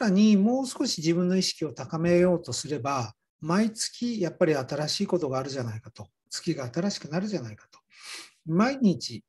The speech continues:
えー、日にちって新しくなるじゃないか、だろうかと。日々新しく思うっていうことが可能なんじゃないだろうかっていう、こういう言葉があるんですね。そういう考え方があると。でも我々は日常、普通に毎日が過ぎていって、なんとな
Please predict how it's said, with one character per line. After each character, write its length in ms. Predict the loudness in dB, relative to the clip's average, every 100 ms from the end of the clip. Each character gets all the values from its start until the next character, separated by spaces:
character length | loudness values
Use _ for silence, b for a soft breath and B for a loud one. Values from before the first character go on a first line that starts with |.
| _ _ _
え 40 | -12
ー、 420 | -10 -10 -12 -12
日 180 | -10 -8
に 140 | -6
ち 140 | -4 -4
っ 20 |
て 100 | -4
新 300 | -4 -2 -2
し 100 | -4
く 120 | -6
な 100 | -6
る 80 | -2
じ 80 | -2
ゃ 40 |
な 120 | -2
い 80 | -4
か、 120 | -8 -14 _
だ 160 | -12 -10
ろ 100 | -10
う 20 |
か 120 | -16
と。 160 | -20 -20 _ _
日 160 | -6 -2
々 200 | 2 2 0
新 180 | -2
し 120 | -2 -4
く 100 | -6
思 240 | -4 -4
う 40 | -4
っ 20 |
て 80 | -8
い 40 |
う 20 |
こ 80 | -10
と 100 | -10
が 100 | -10
可 180 | -12 -6
能 140 | -2
な 120 | 0
ん 80 | -2
じ 100 | -4
ゃ 20 |
な 120 | -6 -6
い 80 |
だ 100 | -8
ろ 120 | -8 -10
う 20 |
か 120 | -14
っ 20 | -20 _
て 60 | -16
い 40 |
う、 40 | -4
こ 140 | -2
う 40 |
い 40 | -2
う 20 |
言 100 | -4
葉 200 | -2 0
が 180 | 0 -4 -8
あ 80 |
る 80 | -10
ん 80 | -10
で 60 | -12
す 120 | -10
ね。 140 | -10 -12 B B B B
そ 160 | 2 2
う 40 |
い 40 |
う 60 | 2
考 200 | 2 2 2
え 80 |
方 240 | 0 0 0
が 100 | -4
あ 20 |
る 120 | -8
と。 180 | -16 -20 _ B B -2
で 80 | 2
も 160 | 4
我 180 | 6 6
々 220 | 4 4
は 100 | 4
日 320 | 4 4 0 2
常、 180 | 4 4
普 100 | 2
通 260 | -2 2
に 120 | 2 2
毎 200 | 0 0
日 200 | -2 -6
が 80 |
過 100 | -8
ぎ 100 | -10
て 100 | -8
い 20 | -8
っ 40 |
て、 100 | -8
な 160 | -8 -6
ん 80 | 0
と 80 |
な 140 | 2